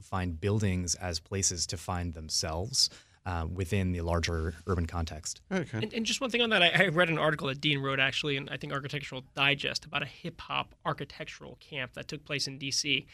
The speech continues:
Speaker 3: And as I read that, I, I was just struck by the nature of we're, we're crowdsourcing more, we're asking more people, we're spreading and trying to engage the community and really tap into culture. But I thought that was a, a great piece and is exciting to diversify even how, who is at the table and making these decisions and thinking about architecture and design.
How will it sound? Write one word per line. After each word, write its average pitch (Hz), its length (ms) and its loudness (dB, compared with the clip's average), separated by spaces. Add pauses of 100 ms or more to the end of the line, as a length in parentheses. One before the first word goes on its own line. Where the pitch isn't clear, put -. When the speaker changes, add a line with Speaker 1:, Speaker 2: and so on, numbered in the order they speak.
(220)
Speaker 3:
And 185 80 0
as 180 100 2
I - 20 4
read 196 180 4
that, 147 120 10
I, 143 160 6
I 156 80 4
was 147 160 2
just - 260 4
struck - 320 0
by 131 220 4 (560)
the 160 120 4
nature 156 460 4
of 143 140 0 (140)
we're, 165 180 -4
we're 175 160 -6
crowdsourcing 170 720 0
more, 131 160 -6
we're 135 140 -4
asking 175 420 0
more 143 240 -4
people, 147 420 -8
we're 139 120 -8
spreading 165 580 -2 (320)
and 143 160 0
trying 156 200 -2
to 147 60 2
engage 143 380 4
the 139 80 0
community 143 500 -2
and 135 80 -2
really 135 160 2
tap 131 220 -4
into 131 100 -4
culture. 135 320 -8
But 135 120 -2
I - 20 -4
thought 139 120 -2
that 135 80 -2
was 143 120 -6
a, 139 40 -6
a 135 140 -6
great 139 280 -4
piece 135 280 -4
and 131 140 -10
is 139 180 -8
exciting 135 640 -4
to 143 300 -10 (160)
diversify 139 540 2
even 135 200 4
how, 131 300 4 (260)
who 214 220 6
is 165 100 6
at 143 140 6
the 147 60 0
table 135 340 -2
and 127 100 -2
making 135 220 4
these 135 160 -2
decisions 139 380 -4
and 156 120 -16
thinking 131 220 -2
about 165 220 -6
architecture 147 440 -8
and 139 80 -10
design. 147 360 -10